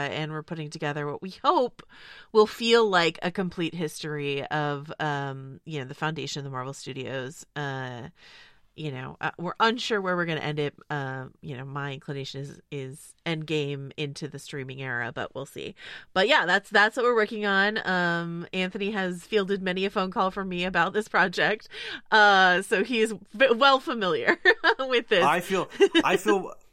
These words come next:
Speaker 2: super excited for this because I know where they're going with it, uh, or I know a little bit about where they're going from having talked to them. And, uh, I, guys, like, if you love Marvel movies, if you've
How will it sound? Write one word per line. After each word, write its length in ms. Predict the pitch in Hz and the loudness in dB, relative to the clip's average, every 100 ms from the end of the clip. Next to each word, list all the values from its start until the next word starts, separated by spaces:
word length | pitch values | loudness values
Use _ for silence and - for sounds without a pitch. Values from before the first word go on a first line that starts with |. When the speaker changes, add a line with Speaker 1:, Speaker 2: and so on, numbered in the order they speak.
| - - - | -20 -18 -10
Speaker 2:
super 340 | - 208 196 | -6 -2 -2
excited 420 | - 160 151 139 | 0 2 2 0
for 120 | - | -4
this 160 | 117 110 | -10 -10
because 260 | 113 117 110 | -10 -6 -4
I 140 | 123 | -4
know 240 | 120 117 | -2 -2
where 180 | 127 117 | 0 0
they're 160 | 110 104 | 0 -4
going 360 | 95 101 113 | -6 -8 -8
with 140 | 120 127 | -8 -6
it, 200 | 139 - - 101 | -6 -8 -16 -12
uh, 220 | 98 92 107 | -10 -10 -6
or 180 | 98 | -4
I 20 | 95 | -2
know 140 | 104 | -2
a 20 | 104 | -2
little 200 | 107 120 | -2 0
bit 260 | 135 104 - | -2 -4 -8
about 300 | 104 110 107 | -8 -6 -6
where 100 | 120 | -6
they're 120 | 120 | -6
going 400 | 123 127 131 127 | -6 -6 -8 -10
from 240 | 107 101 - | -14 -18 -16
having 220 | 104 104 | -16 -14
talked 240 | 113 113 | -12 -14
to 60 | - | -12
them. 180 | 113 113 | -12 -12
And, 240 | 98 92 90 | -12 -12 -10
uh, 260 | 90 85 - _ | -10 -12 -14 _
I, 200 | 92 101 - _ _ _ _ _ - | -14 -14 -16 _ _ _ _ _ -8
guys, 360 | 113 110 104 | -6 -4 -6
like, 140 | 95 110 | -10 -16
if 140 | 101 | -12
you 140 | 110 | -10
love 360 | 104 113 117 104 | -4 -2 -2 -4
Marvel 580 | 107 104 90 101 101 - | -10 -10 -10 -12 -12 -14
movies, 640 | 101 98 98 90 92 - - 95 | -14 -12 -12 -12 -10 -12 -14 -20
if 220 | 92 92 | -20 -18
you've 220 | 90 | -18